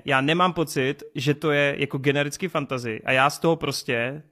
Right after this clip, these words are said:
jak tady říkal Hroty, tu Tolkienovu jako poetiku nějakou cítím.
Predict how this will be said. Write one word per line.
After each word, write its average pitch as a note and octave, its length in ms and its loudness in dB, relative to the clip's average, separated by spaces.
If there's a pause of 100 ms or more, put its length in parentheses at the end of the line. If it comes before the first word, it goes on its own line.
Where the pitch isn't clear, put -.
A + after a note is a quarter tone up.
(600)
jak B2 120 0
tady B2+ 200 2
říkal B2+ 460 0
Hroty, C3 380 0
tu C3+ 200 -4
Tolkienovu C#3+ 800 0
jako C#3 440 -2 (300)
poetiku D#3+ 440 2
nějakou C#3 280 -2
cítím. F3 480 0